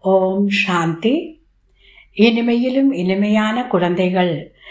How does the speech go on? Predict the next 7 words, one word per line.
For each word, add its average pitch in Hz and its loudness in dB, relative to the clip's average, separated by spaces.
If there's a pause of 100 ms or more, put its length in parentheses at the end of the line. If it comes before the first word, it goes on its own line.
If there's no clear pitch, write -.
(220)
இந்த 196 2
பாடலை 214 0
கேட்டீர்கள். 180 -2 (960)
நீங்கள் 277 2
இப்போது 196 0 (360)
விழித்தெழுந்து 247 2
விட்டீர்கள். 175 -2